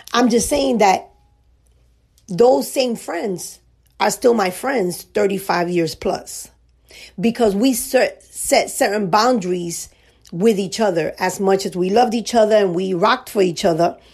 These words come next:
there was boundaries that we all put in place that it was just clear and understood that you don't cross that.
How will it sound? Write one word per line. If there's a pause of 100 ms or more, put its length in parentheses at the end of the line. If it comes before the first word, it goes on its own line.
(540)
there
was
boundaries
that
we
all
put
in
place (1700)
that (100)
it
was
just
clear
and
understood (340)
that
you
don't (140)
cross
that.